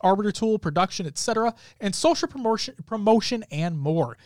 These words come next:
You can get your application form at the link provided in the Google Doc or the show notes of the show. Exclamation point, show notes in the chat." In the final competitive news story that we have, Dust the Rust Off, F F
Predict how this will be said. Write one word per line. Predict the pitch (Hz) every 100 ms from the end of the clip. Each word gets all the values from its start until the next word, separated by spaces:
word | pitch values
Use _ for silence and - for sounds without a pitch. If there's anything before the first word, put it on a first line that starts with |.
| _
You | 180
can | 175
get | 214
your | 196
application | 190 196 185 - 226 - 185
form | 208 202
at | 180
the | 165
link | 196 -
provided | 175 180 190
in | 180
the | 143
Google | 175 175
Doc | 170 175 170
or |
the | 139
show | - 175
notes | 160
of |
the | 135
show. | - 262 233 - _ _ _
Exclamation | 226 226 - 196 180 160 165
point, | 165 160
show | - -
notes | 160 151 - -
in | 165 147 147 _
the | 151
chat." | 139 - - 139 90 - -
In | 170
the | 160
final | - 214 226 233 226
competitive | - 143 180 175 143
news | 156 160
story | 156 139
that | 131
we | 135
have, | 127 - _ _ _ _ _
Dust | 151 262 381 - - _
the | 180 196
Rust | 180 208 339 339 -
Off, | - 160 156 - _ _ -
F | 269 320 -
F | 262 302